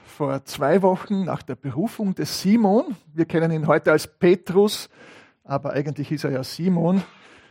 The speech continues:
haben wir letztes Mal schon von einem Wunder von Jesus gehört. Und, äh, da hat er, wer weiß noch, äh, welches Wunder er da getan hat, wen hat er da geheilt?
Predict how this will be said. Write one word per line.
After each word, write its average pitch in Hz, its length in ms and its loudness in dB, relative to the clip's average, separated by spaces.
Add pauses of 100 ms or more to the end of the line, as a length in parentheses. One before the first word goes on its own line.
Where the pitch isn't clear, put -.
(140)
haben 139 220 -6
wir 147 120 2
letztes 147 380 -4
Mal 147 220 2
schon 151 180 -2
von 160 160 -4
einem 143 260 -4
Wunder 175 440 4
von 135 200 -10
Jesus 131 300 -10
gehört. 135 500 -4 (1080)
Und, 131 460 -12
äh, 127 160 -4
da 123 140 -8
hat 135 220 -6
er, 147 220 4 (1300)
wer 127 160 -14
weiß 156 240 -8
noch, 165 240 -8 (220)
äh, 135 280 -6 (960)
welches 135 300 -10
Wunder 175 340 0
er 151 120 0
da 143 220 -4 (160)
getan - 520 -10
hat, 165 200 -6
wen 147 120 -4
hat 156 120 -4
er 151 60 -6
da 143 100 -10
geheilt? 131 680 -10